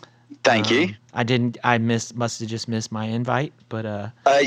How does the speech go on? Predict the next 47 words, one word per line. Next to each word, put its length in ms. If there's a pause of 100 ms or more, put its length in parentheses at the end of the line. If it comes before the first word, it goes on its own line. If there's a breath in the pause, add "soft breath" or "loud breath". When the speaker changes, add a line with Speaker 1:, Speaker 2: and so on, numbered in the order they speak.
(140)
Speaker 1:
yeah, 160
it's 120
in 60
the 60
Speaker 2:
but 120
Speaker 1:
post. 240
Still 340
Speaker 2:
<laughs> 160
it's 260
still 400
in, 60
Speaker 1:
definitely, 240
definitely 240
Speaker 2:
yeah, 60
Speaker 1:
sent 140
Speaker 2:
it's, 100
Speaker 1:
it. 200 (300 loud breath)
Speaker 2:
it'll 120
probably 280
get 240
here 200
in 120
a 120
couple 300
months 380
or 80
something, 480
and 120
then, 300
Speaker 1:
<laughs> 60
Speaker 2:
yeah. 260 (200)
Speaker 1:
Yeah, 160
yeah, 100
yeah. 180
Speaker 2:
Uh, 200
I'll 180
be 80
like, 300
"Yes, 540 (480 loud breath)
I'll 180
be 240
th-, 120 (640 soft breath)
I 160
won't 220
be 140
there, 460
but 300